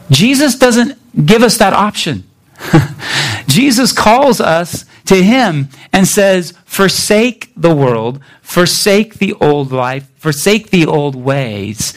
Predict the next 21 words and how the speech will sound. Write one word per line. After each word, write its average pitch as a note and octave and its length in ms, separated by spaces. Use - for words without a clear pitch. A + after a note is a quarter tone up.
and C#3 160
be D3+ 140
countercultural F3 1160
with C#3 220
me." C3 440
Remain E3 400
steadfast D3+ 800
to A#2+ 80
this. - 560
Persevere C#3+ 960
in C#3+ 180
your C#3 160
faith. C3 720
And A#2+ 100
so C3+ 160
for B2 180
a A#2 80
whole D3+ 200
year, D3+ 240
it B2 80
says, A2 500